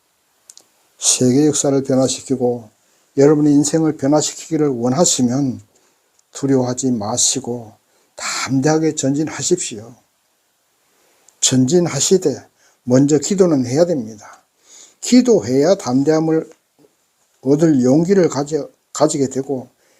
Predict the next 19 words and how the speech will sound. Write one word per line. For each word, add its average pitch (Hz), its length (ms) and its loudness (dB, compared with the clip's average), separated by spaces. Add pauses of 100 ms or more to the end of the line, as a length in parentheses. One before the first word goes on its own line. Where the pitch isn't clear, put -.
(300)
기도해야 151 840 0 (400)
성령을 131 600 0
충만하게 156 560 -2
받게 156 320 -4
되고 143 360 -2 (520)
모든 135 580 2
고난과 131 600 0
어려움을 147 500 2
극복해낼 143 640 0
수 151 140 -2
있는 165 260 -4 (500)
용기를 147 480 2
가질 151 240 -4
수가 160 260 0
있는 113 380 -4
것입니다. 113 680 -6 (2750)
오늘 139 160 6
본문의 131 360 2
바울도 131 640 -2